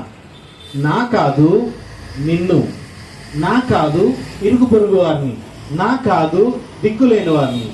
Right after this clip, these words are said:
నా కాదు శత్రువుల్ని కూడా. ఇది దేవుని ప్రేమ.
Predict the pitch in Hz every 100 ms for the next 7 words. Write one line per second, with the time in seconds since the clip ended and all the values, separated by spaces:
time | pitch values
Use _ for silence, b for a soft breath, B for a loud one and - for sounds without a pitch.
0 | - 147 165 208 269 254 - 175 185 254
1 | 262 - - - - - - - - -
2 | - - 160 147 160 156 147 139 151 151
3 | 143 147 151 110 95 - - - - -
4 | - - - 156 151 156 - 147 151 151
5 | 151 139 123